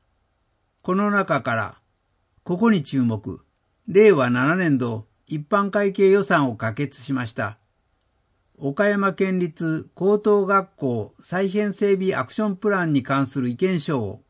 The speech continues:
可決しました。令和七年度一般会計予算を可決しました。新規事業三十一件を含む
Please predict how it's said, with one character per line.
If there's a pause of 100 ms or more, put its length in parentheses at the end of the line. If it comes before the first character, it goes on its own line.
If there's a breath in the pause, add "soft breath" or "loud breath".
可
決
し
ま
し
た。 (1080)
令
和 (100)
七
年
度
一
般
会
計
予
算
を
可
決
し
ま
し
た。 (880)
新
規
事
業
三
十
一
件
を
含
む